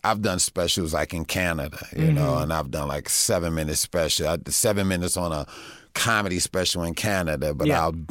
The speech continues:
Speaker 1: I'll do a new joke right at that moment just so it won't work,
Speaker 2: Yeah.
Speaker 1: you know, because that becomes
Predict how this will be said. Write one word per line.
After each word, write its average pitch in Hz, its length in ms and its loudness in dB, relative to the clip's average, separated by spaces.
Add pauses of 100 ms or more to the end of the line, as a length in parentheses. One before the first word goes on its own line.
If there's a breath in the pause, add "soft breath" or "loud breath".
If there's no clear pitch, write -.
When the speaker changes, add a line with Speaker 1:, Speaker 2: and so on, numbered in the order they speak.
(300)
Speaker 1:
I'll 87 300 2 (340)
do 113 200 4
a 92 40 4
new 95 180 2
joke 85 460 2
right 90 240 4
at 85 140 2
that 82 180 2
moment 85 420 0
just 123 640 4 (600 loud breath)
so 110 360 4
it 87 140 2
won't 82 400 2
work, - 380 -4 (120)
Speaker 2:
Yeah. 139 300 0
Speaker 1:
you 92 80 0
know, 82 160 0
because 87 320 0
that 85 200 2
becomes 80 640 -2